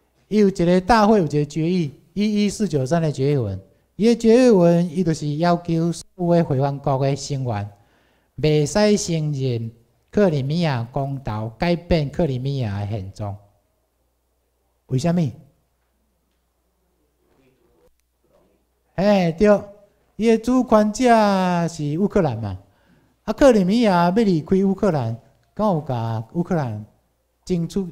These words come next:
争取过来的？无啊。所以讲，这个德国总理梅克尔讲：“哎，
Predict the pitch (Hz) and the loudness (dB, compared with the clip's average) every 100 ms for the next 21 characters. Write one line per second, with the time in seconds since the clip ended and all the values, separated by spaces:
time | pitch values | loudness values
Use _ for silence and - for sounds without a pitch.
0 | - - 175 170 202 - _ _ - 143 | -12 -6 -4 -2 -4 -6 _ _ -6 -6
1 | 117 - _ - 92 _ _ _ _ _ | -6 -10 _ -20 -20 _ _ _ _ _
2 | _ _ _ - 104 101 120 127 - - | _ _ _ -12 -8 -4 -2 -4 -6 -18
3 | _ _ _ - 233 233 240 240 233 196 | _ _ _ 2 4 6 6 4 0 -2
4 | - 233 214 202 131 - - 233 220 208 | 0 4 4 4 0 -12 -2 2 4 4
5 | 202 214 214 175 175 180 208 160 190 196 | 6 4 2 2 2 2 4 4 4 2
6 | 196 - _ _ _ - 220 | 0 -12 _ _ _ -2 -2